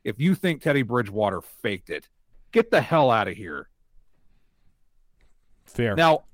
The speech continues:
Speaker 1: to answer your question, what can Drew Lock do? That, that's quite a pivot.
Speaker 2: It is. That, that is a pivot.
Speaker 1: And we're probably gonna get negative reviews for this.
Speaker 2: Uh-oh.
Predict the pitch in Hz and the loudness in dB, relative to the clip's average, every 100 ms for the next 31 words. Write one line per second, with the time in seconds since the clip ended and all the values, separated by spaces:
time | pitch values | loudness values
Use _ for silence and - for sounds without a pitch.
0 | _ - - - 202 - 185 202 196 180 | _ -20 -20 -2 -2 0 0 0 0 0
1 | 156 - 143 - 143 123 143 - 175 156 | 0 0 0 0 -4 0 -2 -2 -4 -4
2 | 127 143 127 120 113 95 110 95 69 - | -2 0 2 2 -2 -8 -10 -10 -12 -20
3 | _ _ _ _ _ _ 117 113 139 - | _ _ _ _ _ _ -6 -4 -6 -2
4 | 151 127 101 - 120 80 71 _ _ 170 | -2 -2 -4 -8 -8 -8 -16 _ _ -2
5 | 202 180 - _ _ 208 208 202 226 208 | -2 -2 -8 _ _ 0 2 -2 -2 0
6 | 185 196 185 135 92 - _ _ _ _ | 0 0 0 -2 -4 -12 _ _ _ _
7 | _ _ _ _ _ _ _ _ _ _ | _ _ _ _ _ _ _ _ _ _
8 | 156 165 170 190 190 185 160 170 151 156 | 0 2 4 4 4 2 2 0 0 -2
9 | 147 151 156 135 139 131 127 139 120 - | -2 -2 -2 -2 -4 -4 0 -2 -2 -8
10 | 127 139 143 - - - 127 123 104 101 | -8 -4 -4 -6 -14 -12 -10 -10 -12 -14